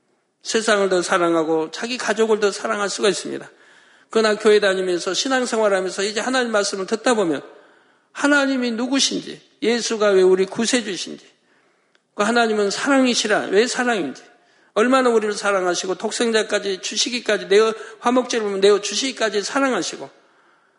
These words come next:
독생자 아들 예수도, 독생자 아들 예수님도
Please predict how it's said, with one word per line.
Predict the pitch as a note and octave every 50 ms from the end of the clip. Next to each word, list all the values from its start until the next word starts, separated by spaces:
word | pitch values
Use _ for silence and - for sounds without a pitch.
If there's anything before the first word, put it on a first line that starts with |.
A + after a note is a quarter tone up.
| _ _ -
독생자 | - A3+ A3 - B3+ A#3 A3+ A3 G#3+ G3 F#3+
아들 | F#3+ F#3+ F#3+ F#3 F#3
예수도, | G#3 A#3 G#3+ - G3 - - D2+ - - _ _ _ _ _ _ _
독생자 | - G3+ G3+ - A3+ G3+ G3 F#3 F3+
아들 | F3 F3+ F3 E3+
예수님도 | G3 A3 A#3+ - - C4 B3+ A#3+ A#3 A3+ A#3 A3+ A3